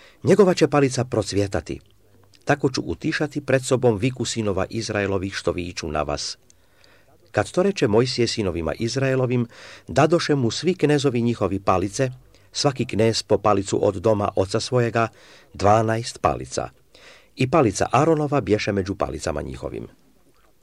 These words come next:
I ostavi Mojsije palice pred Gospodom u šatoru od svjedočanstva.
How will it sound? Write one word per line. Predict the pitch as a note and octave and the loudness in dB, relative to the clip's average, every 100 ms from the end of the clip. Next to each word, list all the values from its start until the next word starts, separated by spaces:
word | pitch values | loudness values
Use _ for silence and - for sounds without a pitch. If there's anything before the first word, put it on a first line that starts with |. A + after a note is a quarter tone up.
| _ | _
I | A#2 A#2 | -4 2
ostavi | F#3+ - F#3+ | 2 4 4
Mojsije | E3 D#3+ - C3+ | 6 4 4 2
palice | C3 B2+ B2 A#2+ | 4 2 2 -2
pred | G2 F#2+ | -4 -2
Gospodom | F#2 A#2+ - B2 G#2+ A2+ A2+ - - | 0 -2 0 0 0 -2 -4 -10 -2
u | C3+ | 0
šatoru | - G#2+ - F#2+ - | 0 -2 -2 -2 -4
od | - | -4
svjedočanstva. | F2+ E2+ - D2 C#2+ - B1 | -4 -4 -4 -8 -8 -8 -10